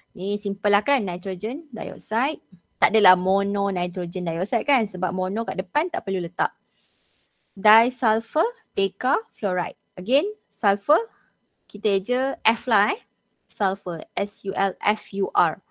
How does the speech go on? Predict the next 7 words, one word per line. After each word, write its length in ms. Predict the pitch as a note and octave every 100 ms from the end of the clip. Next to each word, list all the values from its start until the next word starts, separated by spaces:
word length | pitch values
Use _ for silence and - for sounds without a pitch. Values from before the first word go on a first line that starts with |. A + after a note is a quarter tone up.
| _ _ _ _ _ _ _ _ _
And 160 | F3 F3+
then 240 | G#3+ D4
H 240 | - A3 -
two 160 | -
O, 160 | E3 D3+
betul. 480 | F3+ - F3 D#3 C3+
Dihydrogen 960 | G3+ A#3 A#3+ A#3+ G#3+ G#3 G#3 G3 B3